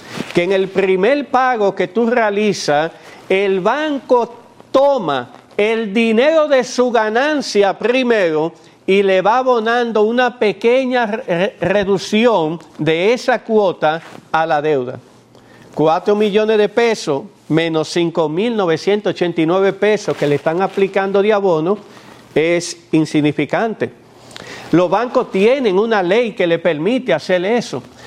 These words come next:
Ellos te hacen un financiamiento a veinte años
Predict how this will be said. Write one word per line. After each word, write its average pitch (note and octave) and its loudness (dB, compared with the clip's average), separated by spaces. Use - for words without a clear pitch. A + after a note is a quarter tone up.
Ellos G3 0
te A#3 2
hacen A#3 0
un A#3 2
financiamiento A3+ 0
a F#3 2
veinte A3+ 0
años D3+ 0